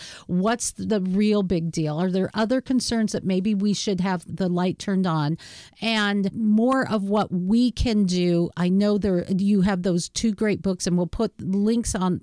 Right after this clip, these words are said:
to them at Answers to Genesis for people to purchase them. But there's al-, you also have a big education wing that has a load of resources for parents. So let's get to the problem, and then we'll get to more of the solution, Bodhi.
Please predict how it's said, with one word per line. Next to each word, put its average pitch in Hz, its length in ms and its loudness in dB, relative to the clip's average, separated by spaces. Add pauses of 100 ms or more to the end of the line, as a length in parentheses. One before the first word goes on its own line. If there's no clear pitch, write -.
to 208 180 -2
them 170 380 0
at 185 220 -2
Answers 190 480 -2
to 196 80 -4
Genesis 185 640 -2
for 185 160 -4
people 196 320 -2
to - 100 -6
purchase 185 520 -4
them. 233 340 -2
But 240 160 0
there's 233 320 0
al-, 226 180 0
you 226 180 4
also 240 340 0
have 196 200 0
a 180 60 -2
big 190 380 -2
education 185 1080 0
wing 175 380 0
that 175 500 -4
has 175 380 -2 (160)
a 240 80 0
load 247 880 2 (480)
of 202 560 2 (340)
resources 202 640 0
for 185 140 -4
parents. 170 480 -4
So 202 100 -2
let's 233 320 -2
get 359 220 -2
to - 100 0
the 226 100 0
problem, 214 480 0
and 202 200 -2
then 214 120 2
we'll 208 100 2
get 196 180 -4
to 196 100 -2
more 185 140 0
of 170 100 -4
the 170 80 -4
solution, 160 560 -2
Bodhi. 123 340 -6